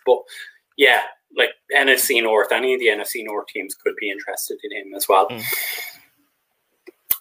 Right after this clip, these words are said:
Speaker 1: But if we flip it to a warmer climate and
Speaker 2: <laughs>
Speaker 1: talk about Jermaine Johnson.
Speaker 2: Ah, yes, old Jermaine.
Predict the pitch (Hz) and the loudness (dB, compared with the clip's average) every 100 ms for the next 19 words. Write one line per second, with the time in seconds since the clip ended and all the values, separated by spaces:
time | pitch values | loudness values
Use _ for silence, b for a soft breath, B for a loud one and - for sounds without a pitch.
0 | - - - - _ B B B B _ | 6 6 6 -2 _ B B B B _
1 | 240 254 247 - - 202 196 - 156 143 | 6 6 2 2 8 8 6 6 10 10
2 | 135 147 147 147 127 - 139 131 123 120 | 10 8 8 6 2 0 4 6 6 2
3 | - - - _ _ _ - - 104 - | -2 -4 -8 _ _ _ -18 -10 -4 -4
4 | - 147 147 143 123 131 151 - _ _ | 2 4 4 4 2 2 -16 -20 _ _
5 | _ - 139 139 156 160 151 135 - 113 | _ -4 2 2 2 0 -2 0 2 2
6 | 104 - - _ _ _ _ _ _ _ | 0 -6 -10 _ _ _ _ _ _ _
7 | _ - 131 117 104 92 92 92 92 - | _ -6 -2 -2 -4 -8 -12 -16 -16 -16
8 | - 123 127 120 131 113 110 110 110 104 | -12 -10 -10 -10 -10 -8 -8 -8 -8 -10